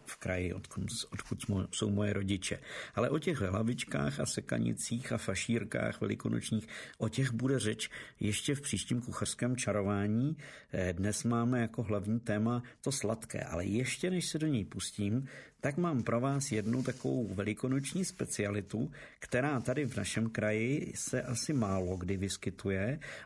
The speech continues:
ale třeba na Valašsku, prostě někde tam na té vzdálenější Moravě, tak tam se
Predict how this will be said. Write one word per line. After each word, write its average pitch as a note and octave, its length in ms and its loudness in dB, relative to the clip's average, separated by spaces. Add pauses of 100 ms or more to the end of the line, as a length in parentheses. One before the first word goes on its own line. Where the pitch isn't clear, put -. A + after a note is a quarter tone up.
ale E3+ 200 2
třeba F3 320 0
na G2+ 100 4
Valašsku, G#2+ 880 0 (400)
prostě A#2 300 -2
někde A2+ 260 2
tam A2 260 2
na G#2 80 0
té A#2 220 2
vzdálenější G#2 760 2
Moravě, F#2+ 640 0 (580)
tak - 200 -2
tam B2 220 2
se F3 160 0